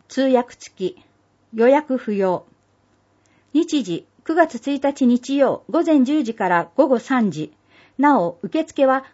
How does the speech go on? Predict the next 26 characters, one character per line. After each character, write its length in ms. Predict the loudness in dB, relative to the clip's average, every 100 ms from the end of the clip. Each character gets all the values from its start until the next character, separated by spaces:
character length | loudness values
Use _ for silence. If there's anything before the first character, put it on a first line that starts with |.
| -4
午 140 | 0
後 120 | 2
二 140 | 2 0
時 120 | -2
三 240 | 0 0
十 120 | 0
分 260 | -4 -6 -6
ま 120 | -4
で。 200 | -6 -8 _ _ _ _ _ _ _ -12
場 200 | -8 -6
所、 340 | 0 -2 -2 _ _ -12
土 260 | -8 0
浦 200 | 0 0
市 180 | -2 -2
役 200 | -4 -4
所 300 | -6 -6 -6 _
本 240 | 2 2
庁 180 | 2 -4
舎 200 | -4 -6
二 140 | -6 -4
階 300 | -2 -2 -4
研 200 | -2 0
修 200 | 0 -4
室 420 | -8 -12 -10 -10 -10 _ _
一、 380 | -8 -8 -10 -18 -4
二。 240 | -2 -2